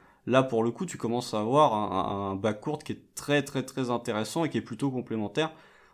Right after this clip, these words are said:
Donc voilà, Dort, euh, grosse surprise, effectivement, parce qu'il a progressé dans tous les compartiments du jeu.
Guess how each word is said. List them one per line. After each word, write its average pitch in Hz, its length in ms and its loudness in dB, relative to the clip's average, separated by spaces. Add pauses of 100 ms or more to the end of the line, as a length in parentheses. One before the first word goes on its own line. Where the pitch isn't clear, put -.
Donc 104 100 -4
voilà, 120 260 8
Dort, 139 460 8
euh, 104 480 -2
grosse 120 380 2
surprise, 160 640 0
effectivement, 113 580 -4
parce - 240 -10
qu'il 123 240 2
a 98 80 -4
progressé 113 600 0
dans 101 560 -4
tous 165 120 0
les 131 140 4
compartiments 113 540 0
du 110 120 0
jeu. 139 220 2